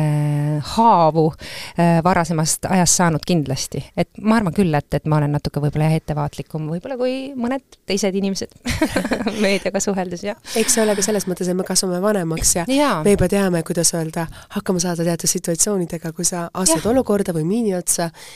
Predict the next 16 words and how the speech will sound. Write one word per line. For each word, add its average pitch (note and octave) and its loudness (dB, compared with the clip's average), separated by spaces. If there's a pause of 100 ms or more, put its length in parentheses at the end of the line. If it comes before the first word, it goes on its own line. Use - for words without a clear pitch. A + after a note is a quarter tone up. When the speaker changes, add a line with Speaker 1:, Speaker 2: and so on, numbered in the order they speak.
Speaker 1:
Mhm. G#3 -6
Speaker 2:
mida F3+ 2
sa F3 0
ei F3 -2
osanud E3+ -2
ette F3+ -6
näha D#3+ -4
tegelikult. D3 -12
Speaker 1:
Täpselt, - -2
jaa. G3+ 4 (260)
Et G#3 -2
eks - 0
see G#3 4
ettevaatlikkus - -2
tuleb D#3 0
ajaga, D3 0